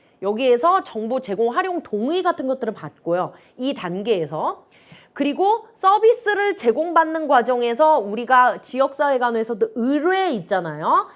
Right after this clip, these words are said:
우리가 지역사회 간호사로서 의뢰자의 역할을 하는데 이 의뢰의 부분이 이제 여기에서 이루어지고 그다음에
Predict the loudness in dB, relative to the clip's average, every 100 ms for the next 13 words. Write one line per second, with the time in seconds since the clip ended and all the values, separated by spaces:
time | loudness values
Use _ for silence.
0 | -20 -20 -12 -2 -2 0 0 0 0 -2
1 | -2 -4 -2 -4 -4 -4 -2 0 0 2
2 | 2 4 2 0 -4 -2 -2 -4 -6 -6
3 | -2 0 0 -4 -18 _ -8 -4 -4 -4
4 | -4 -2 0 2 2 2 0 0 -2 -6
5 | -8 -6 -6 -6 -6 -2 -2 -2 -4 -6
6 | -6 -6 -4 -4 -8 -8 -8 -8 _ _
7 | _ _ _ _ _ -2 4 4 4 2
8 | -2 -6